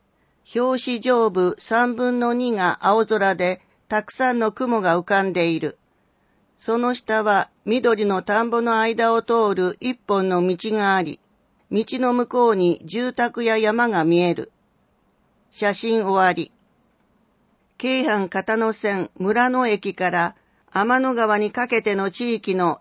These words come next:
地図があります。自慢の写真、イラストが表紙に、枚方の風景などをテーマにした写真、イラストを大募集。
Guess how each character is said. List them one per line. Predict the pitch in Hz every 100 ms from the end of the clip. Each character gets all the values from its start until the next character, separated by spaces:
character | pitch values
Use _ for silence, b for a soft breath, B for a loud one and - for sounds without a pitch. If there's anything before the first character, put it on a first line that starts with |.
| _
地 | - 247
図 | 202
が | 170 156
あ | 156
り | 151
ま | 135
す。 | 139 - _ _ _ _ _ _ _ _ _ _ _ _ _ 156
自 | 175
慢 | 220 247 247
の | 247
写 | 240 233 233
真、 | 220 214 -
イ | 208 214
ラ | 240
ス | 247
ト | - 220
が | 214 220
表 | 220 226 220
紙 | 220
に、 | 170 175 _ _ _ _ _ _ _ _ _ -
枚 | 240 254
方 | 254 247
の | 240 240
風 | 262 262
景 | 220 214
な | 202 190
ど | 190
を | 185
テ | 185 254 233
ー |
マ | 208
に | 180 175
し | -
た | 175 165 -
写 | - 202
真、 | 202 233 233 -
イ | 208
ラ | 233 240
ス | -
ト | 226
を | 226
大 | 214 220 226
募 | 226
集。 | - 165 147